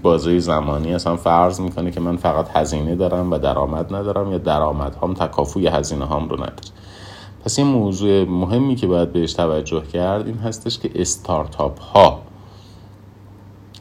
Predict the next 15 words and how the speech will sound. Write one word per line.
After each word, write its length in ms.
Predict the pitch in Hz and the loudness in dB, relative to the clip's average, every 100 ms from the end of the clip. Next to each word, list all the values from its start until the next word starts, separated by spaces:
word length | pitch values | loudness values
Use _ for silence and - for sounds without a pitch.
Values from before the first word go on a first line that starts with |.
| - - 98 | -20 -14 0
به 100 | 107 | 2
خصوص 480 | 104 117 104 107 92 | 2 0 -2 -4 -2
وقتی 280 | 98 90 107 | -2 -2 -4
که 140 | - | -4
در 200 | 95 92 | -2 -2
دومیننت 680 | 85 76 82 82 80 80 78 | -2 -4 -4 -4 -4 -6 -6
پوزیشن 540 | 85 80 80 73 107 | -6 -4 -4 0 0
قرار 360 | 98 80 73 69 | 2 2 2 0
می‌گیرن، 420 | 67 65 - 65 | -2 -6 -6 -6
در 140 | 69 71 | -6 -4
وضعیت 500 | 78 76 73 78 80 | -4 -4 -2 -2 -2
اقتصادی 680 | 85 71 71 - 69 73 85 | -6 -4 -8 -6 -6 -4 -6
مسلط 920 | 80 78 76 80 69 69 78 104 - | -4 -6 -4 -2 -2 -2 0 -2 -2
قرار 460 | - 90 80 78 78 | 2 4 6 6 4
می‌گیرن، 720 | 76 76 76 73 82 95 | -2 -2 -2 -2 -2 -4